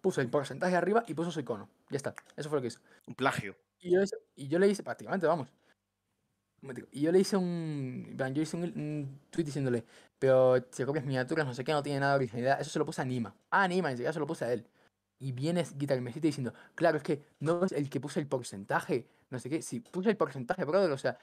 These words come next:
Speaker 1: no está copiado. Y, y además está mi cara ahí en la esquina, en mi cubo, copiado. Y, y dice, pura gente, me dijo algo así como, eh, "Pura gente que no está contenta con nada", algo así. Y me vinieron en, en las respuestas a insultar un huevo de gente. Hombre, niños, básicamente.
Speaker 2: Sí, niños.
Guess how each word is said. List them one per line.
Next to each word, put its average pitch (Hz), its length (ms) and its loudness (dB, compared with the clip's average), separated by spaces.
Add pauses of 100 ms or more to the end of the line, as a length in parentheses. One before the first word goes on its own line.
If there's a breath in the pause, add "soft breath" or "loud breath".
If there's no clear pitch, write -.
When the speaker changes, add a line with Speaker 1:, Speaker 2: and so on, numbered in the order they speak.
(180 soft breath)
Speaker 1:
no 139 80 -4
está 170 160 2
copiado. 160 420 6
Y, 127 100 -4
y 139 140 -4
además 143 200 -2
está 175 140 -2
mi 175 140 0
cara 156 240 4
ahí 151 80 2
en 156 60 0
la 123 60 -4
esquina, 160 300 -6
en 135 80 -4
mi 117 80 -4
cubo, 143 360 2 (300 loud breath)
copiado. 151 600 4
Y, 143 80 -2
y 135 80 -2 (120)
dice, 143 180 -6
pura 151 240 -4
gente, 170 420 -4
me 131 100 -6
dijo 147 120 -8
algo - 100 -12
así 180 100 -16
como, 123 480 -2 (840)
eh, 131 520 6
"Pura 160 200 4
gente 180 160 2
que 160 80 0
no - 20 4
está 156 140 -2
contenta 156 400 -2
con 107 200 -8
nada", 143 300 4
algo 143 220 0
así. 131 240 -6
Y 127 80 -8
me 117 160 -4
vinieron 127 340 -4
en, 113 500 -10
en 120 100 -10
las 110 120 -6
respuestas 160 460 0
a 117 80 -8
insultar 120 360 -2
un 143 80 -2
huevo 139 160 4
de 107 60 0
gente. 98 320 -10 (200)
Hombre, 98 220 -8
niños, 98 280 -10
básicamente. 101 480 -8
Speaker 2:
Sí, 101 40 -12
niños. 98 440 -14